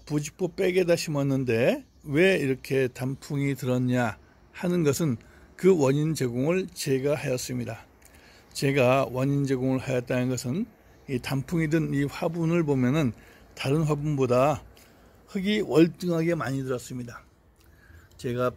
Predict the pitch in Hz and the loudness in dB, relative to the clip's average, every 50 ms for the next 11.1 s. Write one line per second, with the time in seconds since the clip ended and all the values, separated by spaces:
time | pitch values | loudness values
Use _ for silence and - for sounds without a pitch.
0 | - - 220 - - - 220 214 - - 220 202 196 185 180 - 156 143 135 131 | -8 -14 -16 -10 -4 -4 -4 -4 0 0 0 2 2 0 -2 -2 -4 -2 -2 0
1 | 127 147 151 147 147 - - - - 156 143 139 143 131 127 131 131 131 131 147 | 2 2 2 2 0 -2 -6 -12 -8 -6 -4 -2 0 2 2 2 2 2 0 -2
2 | 147 147 135 117 - 131 117 127 123 127 139 131 117 - - 165 127 120 123 127 | -2 0 -2 -2 -2 -4 -2 0 2 4 4 4 2 -2 -8 -6 -6 -4 -4 -2
3 | 117 135 135 131 - - - - 127 147 143 139 - - - 185 170 156 - - | 0 0 -2 -2 -4 -8 -6 -4 -2 -2 -4 -4 -6 -6 -4 -4 -4 -2 -2 -2
4 | 131 127 127 147 196 247 254 - - - _ _ - - - 107 110 127 143 165 | -2 0 0 0 -2 -4 -6 -10 -18 -20 _ _ -20 -12 -8 -4 -2 2 2 2
5 | 170 - 139 135 131 - 220 202 - - 208 202 190 185 - 190 160 156 147 135 | 2 0 -4 -6 -4 -6 -8 -10 -6 -4 -4 -2 -2 -4 -4 -6 -4 -2 0 0
6 | 131 127 - 139 131 104 101 131 - 156 131 135 135 131 - 139 127 123 110 123 | 0 0 0 0 0 0 -2 -6 -10 -6 -4 -2 -2 -2 0 0 0 0 0 -2
7 | 135 160 180 180 - - 113 117 127 123 131 127 - - 139 127 135 127 123 131 | -2 -2 -2 -4 -6 -6 -4 -2 -2 -2 -4 -6 -4 -4 -4 -2 -2 -2 -2 -4
8 | 127 - 120 113 - - - 120 117 110 110 101 - _ _ - - - _ _ | -4 -4 -6 -8 -8 -8 -6 -6 -6 -6 -8 -10 -10 _ _ -20 -20 -20 _ _
9 | _ _ _ - 131 120 120 120 117 123 143 170 196 - - - 202 - - 202 | _ _ _ -6 -4 -4 0 2 2 2 2 0 -2 -6 -10 -12 -12 -6 -4 -2
10 | 196 175 147 - - 160 170 160 - - 143 139 131 - - 151 139 131 120 110 | -2 -2 -4 -4 -2 -2 -2 -2 -2 -2 -2 -2 -2 -2 -4 -2 0 0 0 -2
11 | 110 | -4